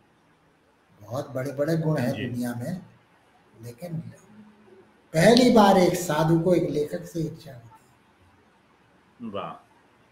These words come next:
Speaker 1: ये भी सच्ची बात है, अनुभव की
Speaker 2: जी।
Speaker 1: बात है, जो मैंने भी इसी शरीर में, इसी मन में, अपने लहू में मैंने इस द्वंद्व को मैंने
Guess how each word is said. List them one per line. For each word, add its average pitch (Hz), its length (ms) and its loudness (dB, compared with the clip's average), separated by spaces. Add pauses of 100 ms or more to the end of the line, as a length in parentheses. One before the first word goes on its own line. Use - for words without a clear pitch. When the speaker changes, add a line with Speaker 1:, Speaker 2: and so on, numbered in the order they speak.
(160)
Speaker 1:
ये 143 60 -12
भी 180 100 -2
सच्ची 160 420 -4
बात - 280 -10
है, - 120 -20 (840)
अनुभव 160 320 -6
की - 100 -6
Speaker 2:
जी। 85 260 -8
Speaker 1:
बात 82 80 -20
है, - 0 - (680)
जो 156 240 -2
मैंने 165 400 4
भी - 460 -4 (600)
इसी 165 280 2
शरीर 139 460 -2
में, 135 100 -6
इसी 131 380 -6
मन 127 240 -8
में, 127 300 -12 (680)
अपने 147 220 -8
लहू 135 500 2
में 143 200 -4
मैंने - 360 -12 (640)
इस 135 80 -8
द्वंद्व 165 560 2
को 160 120 0
मैंने 143 480 -6